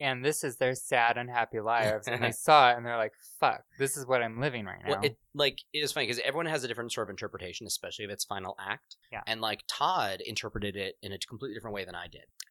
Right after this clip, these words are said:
Speaker 2: And, um, this is before we looked up just all the obvious biblical connections that it has.
Speaker 1: Yeah.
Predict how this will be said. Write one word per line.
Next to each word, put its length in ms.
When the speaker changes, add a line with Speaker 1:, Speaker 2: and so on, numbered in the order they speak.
Speaker 2:
And, 400
um, 400
this 100
is 40
before 240
we 120
looked 320
up 200
just 240
all 200
the 140
obvious 440
biblical 920
connections 520
that 100
it 100
has. 480
Speaker 1:
Yeah. 300